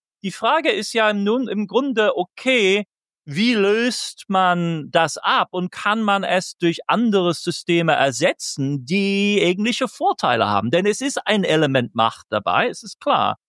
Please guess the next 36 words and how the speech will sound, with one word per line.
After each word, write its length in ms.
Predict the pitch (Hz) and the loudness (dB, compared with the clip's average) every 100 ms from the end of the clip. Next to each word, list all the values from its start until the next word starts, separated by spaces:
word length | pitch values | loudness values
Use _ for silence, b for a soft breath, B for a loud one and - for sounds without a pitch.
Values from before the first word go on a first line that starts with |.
| _ _ - | _ _ -2
Aber 140 | 180 | -2
ich 160 | 214 - | -2 0
würde 240 | 262 269 | 0 0
das 260 | 196 139 - | 0 0 2
Machtfundament 1000 | 143 269 - - 294 247 196 151 139 127 - _ | 2 2 -2 -2 0 2 2 2 0 -4 -14 _
des 260 | 160 143 - | -4 -4 0
Dollarsystems 800 | 156 156 143 143 - 143 135 117 | 2 2 2 -4 0 2 2 0
im 100 | 139 | -2
Moment, 560 | 135 123 120 104 117 - | 0 0 0 0 -4 0
was 220 | 143 143 | 0 0
es 120 | 156 | -4
natürlich 520 | - 147 - 147 131 135 | -4 -4 0 -2 -2 0
wirklich 440 | 170 175 147 127 | 0 2 -4 0
problematisch 800 | 135 123 123 160 208 - 110 - | 0 2 2 4 2 0 -4 -2
macht, 480 | 98 117 160 _ _ | -2 -2 -2 _ _
vorrangig 880 | - - 285 311 247 185 160 156 123 | -16 -2 2 4 4 4 2 2 0
als 160 | 151 | -2
paritär 720 | - 185 156 - 139 147 127 | 0 0 0 -6 -4 2 2
deuten. 440 | 107 92 92 - 73 | 4 2 2 -2 -10
Das 180 | 101 | -2
heißt, 200 | 165 170 | 0 0
das 140 | 180 - | -4 -4
System 500 | 208 - 233 262 208 | -4 0 2 4 4
wird 200 | 202 - | 0 0
nicht 360 | 175 190 - | -2 -2 -2
durch 200 | 170 170 | -2 0
Macht 340 | 165 156 156 - | 2 0 0 -2
erhalten. 800 | 113 117 214 285 - 120 120 175 - _ _ | -2 0 2 0 -2 -4 -2 -4 -8 _ _
Die 100 | 170 | 0
Erhaltung 520 | 175 - 233 - 220 | 0 2 0 0 0
des 160 | 175 - | 0 -4
Systems 600 | 180 - - 160 156 156 | -4 -6 -2 0 0 -2
gibt 400 | 131 117 202 - | -6 -2 -2 0
den 160 | 175 165 | 0 2
Amerikanern 720 | 139 139 131 - 127 113 110 | 2 2 -2 -2 -2 0 -2
Macht. 320 | 101 - _ | -6 -12 _